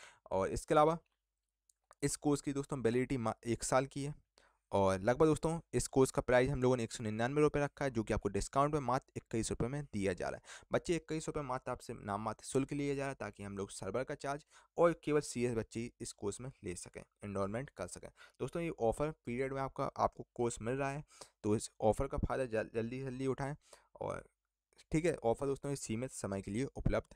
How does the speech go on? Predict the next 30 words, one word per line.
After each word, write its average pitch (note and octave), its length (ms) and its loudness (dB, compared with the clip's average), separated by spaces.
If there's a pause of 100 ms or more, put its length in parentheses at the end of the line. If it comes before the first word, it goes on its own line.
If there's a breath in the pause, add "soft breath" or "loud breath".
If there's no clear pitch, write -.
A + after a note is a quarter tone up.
(160)
है, - 80 -8 (500 soft breath)
ठीक F3+ 100 2
है F#3 60 4
बच्चे। F3 300 -2 (300 soft breath)
इसके C3 220 4
अलावा D#3 140 12
साथियों, E3 380 2 (440 loud breath)
अ, A2 380 4
इसमें D#3+ 240 4
आपको D#3 200 4
दोस्तों D3+ 280 2 (500)
बहुत - 240 6
सारी D#3 180 4
चीज़ें C#3+ 260 -2
मिलेंगी C#3 280 -6
कि C#3 60 -8
लगभग A2+ 220 -2
आपको G#2+ 260 -4
लगभग G#2+ 320 -6
पचास C3 280 -4
से - 140 -6
ज़्यादा C#3+ 160 2
वीडियो B2 300 -4
आपको A#2 200 -2
दी C#3 180 -2
जाएंगी C#3+ 260 -2
इस C#3+ 100 -4
पर्टिकुलर C3+ 340 0
कोर्स C3 320 0
में, C#3 120 -4